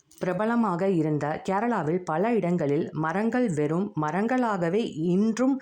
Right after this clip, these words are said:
வழிபடப்பட்டு வருகின்றன. ஆலமரங்கள் இருக்கும் பகுதியில் பிள்ளையாரை அதன் அடியில் வைத்து அதனை வழிபட பொருளாக கருதியதற்கு இன்னொரு முக்கிய காரணமும் உண்டு. பூமிக்கடியில் நீரோட்டம் அதிகமாக இருக்கும் இடத்தில் மட்டுமே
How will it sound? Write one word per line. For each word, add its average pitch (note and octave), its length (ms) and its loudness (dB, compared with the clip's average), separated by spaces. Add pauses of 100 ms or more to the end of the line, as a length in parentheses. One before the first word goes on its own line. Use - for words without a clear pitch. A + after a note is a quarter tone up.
(280)
வழிபடப்பட்டு F3+ 960 -2
வருகின்றன. D#3 720 -2 (1800)
ஆலமரங்கள் F3 840 0
இருக்கும் F3+ 460 0
பகுதியில் C#3+ 500 0 (120)
பிள்ளையாரை A3 580 0
அதன் C#3+ 260 -2
அடியில் G3+ 440 0
வைத்து C#3 340 -2 (100)
அதனை D#3 360 -2
வழிபட D#3+ 560 -2 (360)
பொருளாக G#3 720 0
கருதியதற்கு F3 880 -2
இன்னொரு A3+ 420 2
முக்கிய F3 460 -2
காரணமும் D#3 540 0
உண்டு. C3+ 260 0 (480)
பூமிக்கடியில் F#3+ 800 2
நீரோட்டம் A3 540 0
அதிகமாக F#3 580 0
இருக்கும் D#3 400 0
இடத்தில் D3 400 -4
மட்டுமே D#3 440 -2